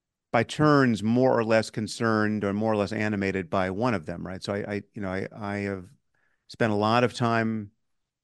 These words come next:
focused on, on the problems of the left, and I, and I've s-, spent a lot of time focused on the problems of the right. But the real failure, the, the moral and political failure of, of many of these, uh,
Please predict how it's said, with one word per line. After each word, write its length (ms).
focused 460
on, 480
on 160
the 60
problems 360
of 80
the 80
left, 340
and 100
I, 40
and 200
I've 100
s-, 180
spent 260
a 40
lot 180
of 80
time 140
focused 260
on 80
the 60
problems 300
of 60
the 60
right. 320
But 140
the 100
real 400
failure, 800
the, 180
the 160
moral 400
and 100
political 360
failure 500
of, 160
of 260
many 240
of 60
these, 160
uh, 200